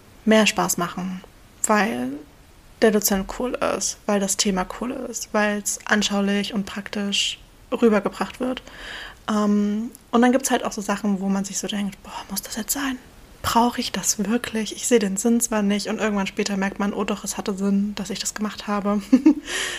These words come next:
Ähm, ja. Wie gesagt, ich bin ein großer Fan davon. Ich lieb das. Und ich lese ja auch in meiner Freizeit super gerne Sachbücher zu den unterschiedlichsten Themen und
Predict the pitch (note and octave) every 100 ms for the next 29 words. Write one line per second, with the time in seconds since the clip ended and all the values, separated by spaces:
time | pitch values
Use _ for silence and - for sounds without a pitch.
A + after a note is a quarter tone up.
0 | - - - - G3+ G3 F#3 F#3+ G3 A3+
1 | - A3 G#3 - - - - - - -
2 | - - - - - - - - A#3+ A3+
3 | F#3 F3 - - G#3+ G#3 - F#3+ F3+ F#3+
4 | G#3 - C#4 - G3+ F#3 A3 G#3 - G#3+
5 | G3+ - - - - G3+ G#3 G3 G3 G3+
6 | F#3+ G3 F#3+ F#3+ - F#3+ - F#3+ - A#3+
7 | G#3+ G3 F#3+ F#3+ F#3+ - G3+ G#3+ - -
8 | G3 F#3+ G3 F#3 F#3 - F#3+ F#3+ G3+ -
9 | G#3 G#3 G3 F3+ F#3+ F#3+ - F#3+ - F#3+
10 | F#3 F3+ G3 - G3 F#3+ F#3 F#3+